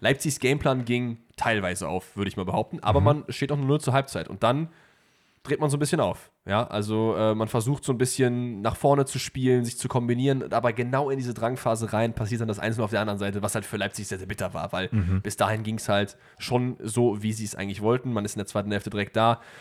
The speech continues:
Speaker 1: Guerrero über links, super An- und Mitnahme dann von Musiala und dann ist, äh, Schlager dazwischen. Ich glaube, der Ball kommt sogar auch von ihm
Speaker 2: Ja.
Speaker 1: zu Harry Kane. Der macht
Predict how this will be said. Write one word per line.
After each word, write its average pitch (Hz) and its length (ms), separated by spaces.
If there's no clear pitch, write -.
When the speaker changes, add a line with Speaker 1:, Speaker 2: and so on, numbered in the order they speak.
Speaker 1:
Guerrero 123 320
über 107 220
links, 110 400
super 123 320
An- 110 60
und 107 100
Mitnahme 104 360
dann 98 140
von 104 140
Musiala 98 500
und 95 240
dann 90 140
ist, - 420
äh, 95 260
Schlager 101 380
dazwischen. 104 380
Ich - 80
glaube, 98 100
der 98 80
Ball 101 140
kommt 135 260
sogar 101 220
auch 92 80
von - 180
ihm 110 300
Speaker 2:
Ja. 95 160
Speaker 1:
zu 139 220
Harry 110 240
Kane. 101 400
Der 101 160
macht 98 320